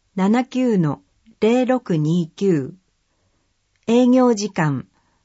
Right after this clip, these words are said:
午前八時三十分から午後五時。豆知識。秩父は昼夜の気温差が大きく、夜の気温が低くなるので、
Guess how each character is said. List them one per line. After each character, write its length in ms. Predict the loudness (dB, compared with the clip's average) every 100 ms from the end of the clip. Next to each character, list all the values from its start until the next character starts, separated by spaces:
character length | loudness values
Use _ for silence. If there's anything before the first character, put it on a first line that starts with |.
| _
午 160 | -2 0
前 300 | 2 0 -2
八 420 | -4 -8 -6 -4
時 140 | -4 -4
三 300 | -2 -2 -2
十 160 | -4
分 360 | -6 -2 0 0
か 180 | -4 -4
ら 200 | -6 -10 _ _
午 140 | 0 2
後 200 | 4 2
五 200 | 0 -2
時。 300 | -4 -10 _ _ _ _ _ _ _ _ _ _ _ _ _ _ _ _ _ _ -6
豆 320 | -2 0 -2
知 180 | -4 -10
識。 460 | -10 -10 -10 -10 _ _ _ _ _ _ _ _ _ _ _
秩 280 | -14 -4 -2
父 180 | 0 0
は 220 | -2 -6 _ _ -8
昼 280 | 0 2 2
夜 140 | 2
の 160 | 0 -2
気 220 | -2 0
温 180 | 0 -2
差 180 | -4
が 220 | -4 -4 -2
大 180 | -2
き 140 | -4 -12
く、 300 | -10 -10 -10 _ _ _ 0
夜 240 | 2 4
の 160 | 2 0
気 200 | -2 0
温 200 | 2 0
が 120 | -2
低 320 | -6 -6 -4
く 120 | 0
な 180 | 0 2
る 80 | 0
の 160 | -2 -2
で、 240 | -6